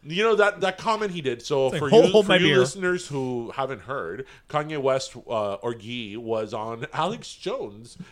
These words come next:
Speaker 1: this week, and he said that he liked Hitler. And when you make Alex Jones sound like the reasonable
Speaker 2: Yeah.
Speaker 1: person, you know we're in trouble.
Speaker 2: Yeah,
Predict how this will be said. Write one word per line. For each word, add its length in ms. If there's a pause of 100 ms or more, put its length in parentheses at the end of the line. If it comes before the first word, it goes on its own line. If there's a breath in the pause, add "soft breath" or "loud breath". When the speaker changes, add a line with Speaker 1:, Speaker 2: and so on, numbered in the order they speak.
(120 loud breath)
Speaker 1:
this 480 (220)
week, 560 (300 loud breath)
and 400
he 220
said 380
that 100
he 140
liked 320
Hitler. 460 (380 loud breath)
And 380 (100)
when 480 (120)
you 800
make 380
Alex 460
Jones 680
sound 380
like 240
the 100
reasonable 680 (140)
Speaker 2:
Yeah. 160
Speaker 1:
person, 240 (400 loud breath)
you 300
know 300
we're 180
in 60
trouble. 580
Speaker 2:
Yeah, 60